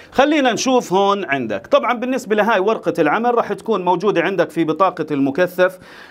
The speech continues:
لأنه بطاقة المكثف تحتوي على كل القواعد، كل المعاني اللي موجودات عندك في ال-، في الكتاب، وكل الأمثلة عليهم وطرق الأسئلة عليهم،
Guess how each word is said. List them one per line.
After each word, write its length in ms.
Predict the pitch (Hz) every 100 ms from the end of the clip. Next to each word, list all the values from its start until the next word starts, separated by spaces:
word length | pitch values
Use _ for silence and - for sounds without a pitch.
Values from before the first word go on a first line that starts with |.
| -
لأنه 280 | 170 175 170
بطاقة 440 | 160 175 185 170 170
المكثف 720 | 160 156 196 196 185 185 - - - - -
تحتوي 380 | 208 - 175
على 220 | 151 160 147
كل 300 | 202 214 190
القواعد، 640 | - 165 165 160 151 170 - 151
كل 300 | - 220 208
المعاني 520 | 185 175 160 185 170
اللي 140 | 165 165
موجودات 580 | 165 156 160 180 151
عندك 360 | 139 175 165 160
في 140 | -
ال-، 520 | 170 147 143 139 135 127
في 120 | 175
الكتاب، 520 | 160 170 175 175 160
وكل 400 | 151 180 226 214
الأمثلة 640 | 185 180 190 165 165 156 - - - -
عليهم 540 | 147 175 190 170 185 156
وطرق 400 | 151 220 220 190
الأسئلة 460 | 175 185 190 175
عليهم، 540 | 160 175 170 165 175